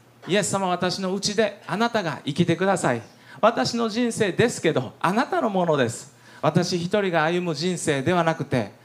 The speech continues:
イエス様が私のうちで生きて、あなたが輝く人生になりますように」、そんな思いで、私自身はパンを受け取る、そういうような気持ちでいます。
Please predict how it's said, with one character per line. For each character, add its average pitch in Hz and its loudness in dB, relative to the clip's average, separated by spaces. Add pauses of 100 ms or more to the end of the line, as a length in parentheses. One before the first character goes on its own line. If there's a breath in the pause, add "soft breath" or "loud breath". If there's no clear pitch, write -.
(340 loud breath)
イ 165 -4
エ 202 0
ス - -6
様 175 -4
が 190 -2
私 131 -4
の 143 -6
う 151 -6
ち 160 -8
で 160 -2
生 156 -6
き 175 -8
て、 123 -2 (240 loud breath)
あ 190 -6
な 214 -2
た 226 -6
が 220 -2
輝 208 -4
く 202 -8
人 208 -4
生 190 -4
に 202 -6 (300)
な 135 -6
り 170 -6
ま 180 -4
す 190 -6
よ 208 0
う 202 -6
に」、 208 -6 (500 loud breath)
そ 196 -10
ん 208 -12
な 208 -6
思 214 -6
い 185 -6
で、 180 -2 (420)
私 135 -8
自 160 -6
身 156 -4
は 180 -2 (220 loud breath)
パ 135 -4
ン 107 -4
を 101 -8
受 107 -6
け 107 -8
取 117 0 (180)
る、 120 -10
そ 117 -6
う 113 -2
い 113 -6
う - -8
よ 107 -8
う - -12
な 98 -10
気 - -12
持 110 -6
ち 110 -12
で 101 -8
い 107 -10
ま 104 -6
す。 - -14